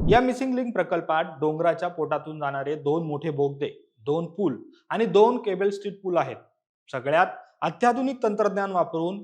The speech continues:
खोपोली एक्झिट पासून ते कुसगाव पर्यंतच्या तेरा पॉइंट तेरा किलोमीटर लांबीचा हा मिसिंग लिंक प्रकल्प उभारण्यात येतोय. या मिसिंग लिंक प्रकल्पातला पहिला बोगदा हा आठ पॉइंट नऊ किलोमीटर लांबीचा असणार आहे. हा बोगदा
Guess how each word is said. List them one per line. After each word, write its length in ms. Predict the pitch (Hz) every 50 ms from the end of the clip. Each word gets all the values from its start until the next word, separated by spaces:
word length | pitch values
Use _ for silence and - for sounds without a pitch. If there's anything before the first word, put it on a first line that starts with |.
| - _ -
खोपोली 420 | - 175 175 175 202 202 214 226
एक्झिट 360 | - 180 156 151 208 214 208
पासून 400 | - 180 160 160 - 151 160 165 165
ते 160 | 165 170 170
कुसगाव 520 | 170 - - 156 143 151 160 196 202 196
पर्यंतच्या 580 | 185 170 156 147 139 135 139 139 - 143 151 165 - - _ _ _ _ _ -
तेरा 200 | 190 208 226 254 254
पॉइंट 340 | 247 226 208 208 220 214 214 -
तेरा 180 | 180 180 190 180
किलोमीटर 420 | 180 180 165 165 165 160 165 165
लांबीचा 460 | 165 160 151 143 147 147 147 156 151 147
हा 240 | 147 - - 180 208
मिसिंग 360 | 214 202 180 190 - 170 160
लिंक 180 | 160 151 143 139
प्रकल्प 360 | 151 139 - 160 156 147 151
उभारण्यात 500 | 147 143 139 135 147 156 147 143 143 139
येतोय. 240 | 143 127 - - 101 - - 156 160 - -
या 160 | 139 180 208 240
मिसिंग 360 | 262 269 247 - 269 254 247
लिंक 160 | 254 226 226
प्रकल्पातला 680 | - 208 190 208 202 196 196 180 185 180 180 180 185 190 - -
पहिला 300 | 165 139 175 180 185 190
बोगदा 380 | 170 156 147 143 135 147 151 165
हा 160 | 175 170 160 - -
आठ 260 | 143 147 160 156 - -
पॉइंट 280 | 170 165 175 180 190 - _ -
नऊ 140 | 143 160 160
किलोमीटर 400 | 156 170 160 156 156 156 147 156
लांबीचा 400 | 160 151 135 139 143 143 139 151
असणार 280 | 139 131 139 143 139 135
आहे. 200 | 127 110 110 104 - _ _ _ _
हा 140 | - 127 156
बोगदा 380 | 156 147 139 131 147 147 165